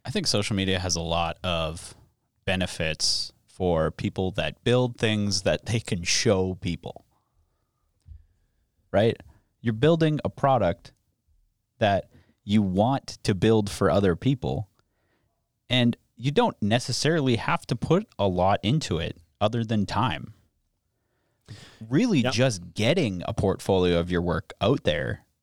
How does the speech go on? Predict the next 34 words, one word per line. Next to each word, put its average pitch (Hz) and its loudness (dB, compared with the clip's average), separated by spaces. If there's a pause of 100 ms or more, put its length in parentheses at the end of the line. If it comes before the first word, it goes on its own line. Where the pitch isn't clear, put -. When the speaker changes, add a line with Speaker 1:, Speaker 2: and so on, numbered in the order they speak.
(840)
Speaker 2:
I 160 2
think 240 0
a 123 2
significant 131 0
number 120 2
of 107 -6
contractors 101 -2
are, 98 -2 (320)
are, 95 -4 (640)
are 104 -4
bad 120 0
business 110 -2
people. 104 -2
They're 101 -2
great 110 0 (260)
at 95 -8
building 110 0
things. - -12 (1000)
Speaker 1:
I 104 0
mean, 95 2
that's 98 0
a - -2
Speaker 2:
And 127 0
Speaker 1:
lot. 110 2
Speaker 2:
that's, - -4 (400)
I - -2
don't 98 -2
blame 110 0
them. 104 -2
Like, 98 -2
they 101 -2
didn't, 110 0
they 113 -4
didn't, 120 0